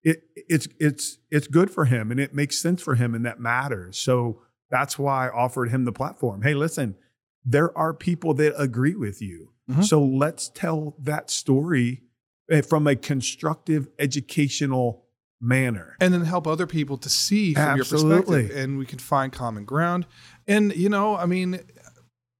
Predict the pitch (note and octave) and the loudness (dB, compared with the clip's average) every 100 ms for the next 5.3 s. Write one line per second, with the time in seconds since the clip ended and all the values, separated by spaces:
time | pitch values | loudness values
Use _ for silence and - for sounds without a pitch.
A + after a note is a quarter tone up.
0 | _ - C#3 D3+ F#3 - D#3 D#3 C3+ D3 | _ -10 -2 2 2 0 -2 -2 -2 -4
1 | C#3+ C3 - F3 C#3+ C#3+ B2+ B2 - - | -4 -6 -8 -6 -2 -2 -4 -8 -10 -12
2 | _ _ - D#3 C#3 D#3 A#3+ A3 B2 - | _ _ -2 0 2 2 2 -2 -6 -10
3 | A2+ B2+ C3+ - D3+ E3+ F3 F3 F#3+ F#3+ | -10 -6 -4 0 0 0 -2 -2 0 0
4 | A#3 C#4+ G#3+ G#2 - - _ F3 F3 - | 0 0 -2 -4 -6 -20 _ -2 0 0
5 | - E3 | 4 4